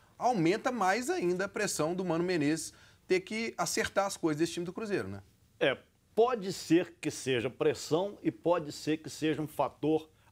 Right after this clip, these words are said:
Speaker 2: a mais de motivação. Primeiro,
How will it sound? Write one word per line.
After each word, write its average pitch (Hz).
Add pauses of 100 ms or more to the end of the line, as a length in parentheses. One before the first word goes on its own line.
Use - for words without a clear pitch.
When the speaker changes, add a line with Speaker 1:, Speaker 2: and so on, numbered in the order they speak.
Speaker 2:
a 175
mais 165
de 117
motivação. 151 (800)
Primeiro, 151